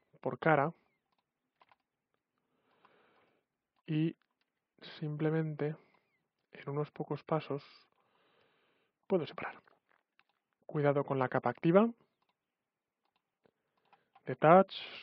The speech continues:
suelo, rellano.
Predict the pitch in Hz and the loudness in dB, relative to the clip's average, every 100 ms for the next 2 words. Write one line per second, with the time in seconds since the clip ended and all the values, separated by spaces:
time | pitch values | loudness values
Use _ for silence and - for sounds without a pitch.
0 | - 170 170 180 180 180 - _ _ _ | -2 4 6 6 6 2 -2 _ _ _
1 | _ _ _ _ _ _ - - 131 123 | _ _ _ _ _ _ -20 -8 -4 0
2 | 139 156 202 | 2 4 2